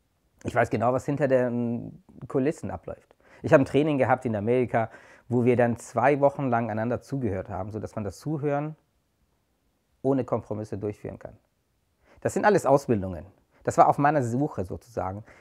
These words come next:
wie ich mich einfach verbessern kann. Und das ist ja auch diese Regelmäßigkeit, die jeder Therapeut, jeder Coach machen muss, damit er einfach auf dem Level bleiben kann. Du musst einfach permanent dich weiterbilden.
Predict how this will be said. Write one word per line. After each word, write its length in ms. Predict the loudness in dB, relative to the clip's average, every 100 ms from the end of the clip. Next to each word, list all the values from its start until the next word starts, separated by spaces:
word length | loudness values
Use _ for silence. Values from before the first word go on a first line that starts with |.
| _
wie 180 | 0 2
ich 120 | 0
mich 140 | -2
einfach 180 | -2 -2
verbessern 420 | -2 -4 -2 -4
kann. 140 | -6 -6
Und 100 | -4
das 160 | -4
ist 100 | -2 4
ja 100 | 4
auch 80 |
diese 240 | 2 0 4
Regelmäßigkeit, 960 | 4 4 2 0 -4 0 4 4 2 -12 -20 _
die 80 | -2
jeder 300 | 2 4 4
Therapeut, 580 | 2 0 0 2 0 0
jeder 200 | 0 -2
Coach 340 | 0 -2 0
machen 320 | 0 0 2 0
muss, 320 | 2 0 -2
damit 240 | -4 0
er 60 | 0
einfach 200 | -2 -4
auf 100 | -6
dem 180 | -4 -2
Level 260 | -2 -2
bleiben 340 | -2 0 0 -4
kann. 180 | -10
Du 60 | -10
musst 140 | -10
einfach 220 | -12 -16 -10
permanent 400 | -6 -4 -6 -8
dich 140 | -8
weiterbilden. 520 | -8 -8 -10 -12 -14